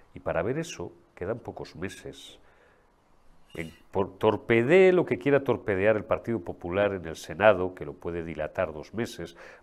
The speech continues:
más tiempo no, en cuanto vuelva al Congreso, se apruebe el visto bueno definitivo de esa ley de amnistía, el, el,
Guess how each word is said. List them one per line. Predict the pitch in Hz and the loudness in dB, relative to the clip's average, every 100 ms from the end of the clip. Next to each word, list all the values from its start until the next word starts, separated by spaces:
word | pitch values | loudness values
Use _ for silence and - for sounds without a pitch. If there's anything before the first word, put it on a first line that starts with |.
| - | -6
más | 87 | -6
tiempo | - 90 - 82 | -4 -10 -8 -8
no, | 95 | -8
en | |
cuanto | - 73 - 67 | -8 -10 -10 -8
vuelva | 98 131 | -6 -4
al | 135 | -4
Congreso, | - 73 95 104 - 90 92 - - | -6 -4 -2 -2 -4 -8 -8 -14 -20
se | - - | -14 -6
apruebe | 78 - 113 104 87 | -6 0 2 2 0
el | 78 76 | -4 -8
visto | 92 90 92 | -10 -8 -8
bueno | 92 90 | -6 -6
definitivo | 85 85 80 101 92 | -10 -12 -10 -8 -6
de | |
esa | 90 90 | -6 -6
ley | 90 | -6
de | 87 | -6
amnistía, | 82 85 - 117 98 - - - _ | -8 -8 -2 2 2 0 -8 -20 _
el, | - 85 76 76 71 71 | -8 -6 -6 -10 -10 -10
el, | 73 71 71 | -12 -12 -14